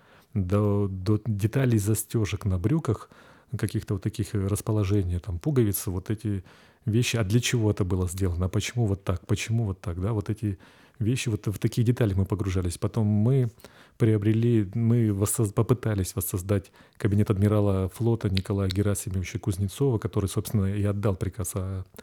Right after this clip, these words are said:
создании школы на Соловках. Мы приобрели,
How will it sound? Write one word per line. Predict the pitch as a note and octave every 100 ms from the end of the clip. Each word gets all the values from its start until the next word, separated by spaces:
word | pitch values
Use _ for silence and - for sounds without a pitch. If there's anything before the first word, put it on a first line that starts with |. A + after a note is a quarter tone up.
| - -
создании | A#2 F#2 F#2
школы | F#2 D#3 B2+
на |
Соловках. | - G2+ F#2 F#2+ - _ _ _ _ _ _ _ - - - - -
Мы | B2
приобрели, | C3+ A#2+ A2 A#2 B2 A2+